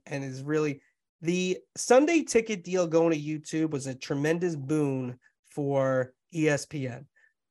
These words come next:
Uh, YouTube, Google is spending two billion dollars for Sunday Ticket. Uh, if you get it through YouTube, you get YouTube, you get Sunday Ticket, you get a hundred dollars off.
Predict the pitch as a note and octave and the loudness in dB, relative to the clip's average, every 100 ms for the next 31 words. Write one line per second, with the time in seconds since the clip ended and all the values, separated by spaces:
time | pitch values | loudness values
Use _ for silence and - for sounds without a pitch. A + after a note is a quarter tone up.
0 | _ - E2 - - _ _ E3 D#3+ A#3 | _ -12 -12 -12 -18 _ _ -10 -2 0
1 | B3+ A#3+ A#3 F3 F3+ F3+ F3 E3+ E3+ D3 | 0 0 0 2 0 2 2 2 0 -6
2 | - E3 D#3+ D#3 D3 - F#3+ E3+ E3 E3 | 0 0 2 -2 -6 -6 -2 0 2 2
3 | D3+ C#3 C3+ C3 C#3 C3+ B2+ B2+ - C3 | 2 0 0 -4 -8 -8 -6 -8 -10 -12
4 | - - _ _ _ - - B2 - - | -12 -18 _ _ _ -14 -12 -14 -14 -12
5 | C#3+ D3+ E3+ G3 A3 A3+ _ _ - F3 | -8 0 4 8 6 4 _ _ -8 -4
6 | F3+ F3+ F3 F3 E3+ _ E3 F3 F3 - | 0 0 0 0 -4 _ -6 -4 -4 -2
7 | E3+ E3+ D#3+ D#3 _ - D3 E3+ F#3+ F#3 | 2 2 2 -4 _ -10 -2 -2 -2 -4
8 | - F#3 D#3+ D#3+ E3 E3+ E3+ D#3+ D#3 D#3+ | -2 0 2 2 2 2 -2 -2 -4 -4
9 | D#3 C#3 D#3+ D#3 D3+ C3+ C3+ B2+ | -4 -2 0 2 2 0 -2 -4